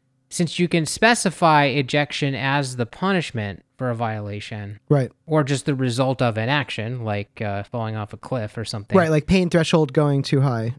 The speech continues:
Speaker 2: or
Speaker 1: Um,
Speaker 2: something.
Speaker 1: then that explains why we have homeworlds at all. Because I was starting to think about the fact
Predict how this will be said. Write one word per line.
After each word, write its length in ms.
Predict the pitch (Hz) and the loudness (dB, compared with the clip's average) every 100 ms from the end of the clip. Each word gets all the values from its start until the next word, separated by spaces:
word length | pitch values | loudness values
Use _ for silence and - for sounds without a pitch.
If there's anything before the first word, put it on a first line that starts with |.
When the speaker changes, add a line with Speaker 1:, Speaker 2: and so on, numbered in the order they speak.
| - | -2
Speaker 2:
or 340 | 123 113 117 - | -2 -2 -4 -2
Speaker 1:
Um, 500 | 139 139 131 127 127 | 4 6 6 4 0
Speaker 2:
something. 120 | 127 | -4
Speaker 1:
then 720 | 123 151 160 156 151 147 147 131 - _ - _ _ - | 0 4 6 6 6 4 0 -2 -12 _ -20 _ _ 0
that 300 | 139 196 214 | 6 8 8
explains 640 | - - 190 185 175 151 | 4 0 2 4 4 2
why 280 | 143 147 143 | 2 4 4
we 160 | 143 135 | 2 0
have 240 | 135 120 | 0 0
homeworlds 560 | 151 147 143 135 120 120 | -2 0 0 0 -2 -2
at 80 | |
all. 320 | 127 113 - 120 | -2 -2 -6 -4
Because 240 | 139 170 | 0 2
I 60 | 185 | 4
was 140 | 185 | 4
starting 540 | - 233 247 294 262 214 | 4 6 8 8 4 0
to 180 | - 170 | -2 -4
think 440 | - 190 180 165 | -2 0 2 2
about 440 | 160 147 143 139 | 0 2 4 2
the 60 | 143 | -2
fact 720 | - - 139 131 127 _ - | -8 -2 0 2 -2 _ -20